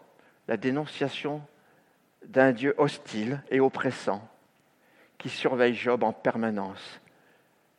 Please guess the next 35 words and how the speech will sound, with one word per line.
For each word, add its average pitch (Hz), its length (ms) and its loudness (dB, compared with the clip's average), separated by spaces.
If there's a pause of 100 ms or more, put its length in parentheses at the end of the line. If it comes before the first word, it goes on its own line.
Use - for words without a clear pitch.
qui 143 120 -10
ne 139 120 -4
lui 131 100 2
laisse 135 460 4 (140)
aucun 131 280 0
répit. « 104 480 -6 (2250)
Qu'est-ce 175 240 4
que 170 100 2
l'homme 156 420 6
pour - 200 -6
que - 80 -2
tu 135 220 0
en 123 100 0
fasses - 520 0
tant 120 140 -2
de 113 120 -4
cas, 117 300 2 (760)
pour - 180 -10
que 147 80 -6
tu 135 220 -10
daignes 120 520 2
prendre 110 400 -4
à 107 80 2
lui, 101 300 -6 (720)
prendre 113 380 0
garde 113 280 6
à 110 80 4
lui ? » 98 300 -6 (2250)
On 123 140 -4
trouve 190 240 -2
cette - 240 0
parole 120 400 4
dans 110 140 2
les 107 100 -2
psaumes 101 500 -6